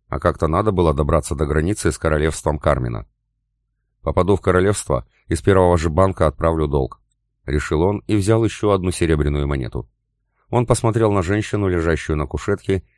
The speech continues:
и ему она показалась чем-то знакомой. Он еще более внимательно взглянул на нее, и перед глазами предстало летящий платочек, улыбка и взмах руки. «Точно, это была та девушка». И стоило только подумать о ней,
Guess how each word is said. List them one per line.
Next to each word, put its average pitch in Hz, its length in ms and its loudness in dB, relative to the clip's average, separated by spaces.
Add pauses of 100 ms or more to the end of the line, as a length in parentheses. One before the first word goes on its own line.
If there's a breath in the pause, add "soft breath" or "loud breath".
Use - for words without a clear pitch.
(140)
и 101 80 -2
ему 123 260 2
она 123 180 2
показалась 104 480 0
чем-то 80 320 -2
знакомой. 71 500 -2 (560)
Он 92 180 2
еще 98 200 2
более 87 300 4
внимательно 82 580 0
взглянул 78 460 0
на 101 60 0
нее, 101 340 0 (300)
и 113 120 2
перед 123 240 4
глазами 104 440 2
предстало 76 580 0 (280)
летящий 80 480 0
платочек, 87 680 -4
улыбка 85 560 0 (180)
и 139 100 -4
взмах 80 360 -2
руки. 69 320 -4 (440)
«Точно, 82 440 0 (240)
это 107 220 2
была 104 200 4
та 92 200 2
девушка». 71 440 -2 (600)
И 78 100 -4
стоило 82 400 0
только 78 300 0
подумать 90 420 0
о 107 80 0
ней, 104 260 -2